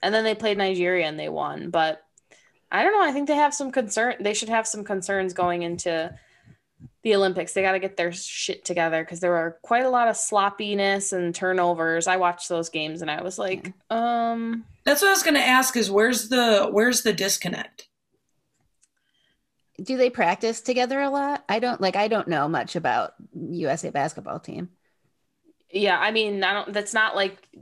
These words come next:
Speaker 1: the U S women's national team soccer team that they, you know, it's not like,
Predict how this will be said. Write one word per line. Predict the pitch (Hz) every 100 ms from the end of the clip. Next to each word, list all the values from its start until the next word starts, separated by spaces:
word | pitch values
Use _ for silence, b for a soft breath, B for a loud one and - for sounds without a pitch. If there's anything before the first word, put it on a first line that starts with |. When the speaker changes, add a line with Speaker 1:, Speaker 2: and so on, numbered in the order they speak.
| -
Speaker 1:
the | 185 175 165
U | 170
S | 175 175
women's | 175 160
national | 165 160 - 160
team | - 165 160
soccer | 165 160 -
team | 170 196 190 190 185 _ 170 -
that | 175 165 - -
they, | 175 175 160 - -
you | 180
know, | 160 127 151
it's | 175 -
not | 175 113
like, | 113